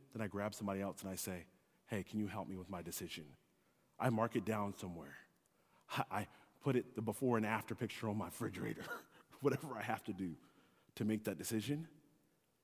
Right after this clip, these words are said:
And that's how I begin to make decisions that last. Again, people, like, we got self-help books all over the place that tell us how to make decisions that last.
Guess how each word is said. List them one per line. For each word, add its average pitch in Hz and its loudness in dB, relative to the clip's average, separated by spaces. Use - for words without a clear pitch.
And 98 -2
that's 110 -2
how 120 -4
I 107 0
begin 98 0
to - -8
make 98 0
decisions 95 -4
that 90 -2
last. 87 -6
Again, 98 0
people, 117 2
like, 98 0
we 92 -4
got 117 2
self-help 117 2
books - -2
all 110 6
over 113 4
the 101 -2
place 98 -2
that 95 -4
tell 104 0
us 92 -2
how 113 2
to 104 2
make 101 0
decisions 95 -4
that 85 -6
last. 98 -6